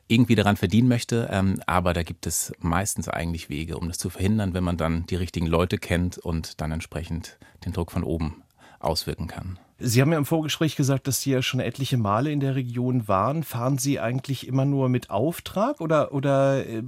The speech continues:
Speaker 2: fahren Sie auch mal so hin und sagen, „Okay, ich guck mal, wie ich die Geschichte dann verkaufen kann“?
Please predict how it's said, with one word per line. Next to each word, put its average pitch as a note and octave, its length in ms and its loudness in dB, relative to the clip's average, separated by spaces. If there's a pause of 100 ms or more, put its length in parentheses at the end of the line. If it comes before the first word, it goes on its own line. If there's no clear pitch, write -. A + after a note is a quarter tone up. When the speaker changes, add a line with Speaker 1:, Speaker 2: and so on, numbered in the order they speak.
Speaker 2:
fahren B2+ 240 2
Sie A#2+ 80 0
auch A2 60 -2
mal B2+ 160 4
so B2+ 260 4
hin C3 140 6
und A#2+ 100 4
sagen, A#2+ 180 2
„Okay, B2 320 0
ich A#2 120 -4
guck - 180 -4
mal, A#2+ 240 4
wie A2+ 80 -4
ich A2+ 80 -4
die A#2 120 -4
Geschichte A2+ 340 -4
dann G#2+ 160 0
verkaufen G2 500 -2
kann“? E2 380 -8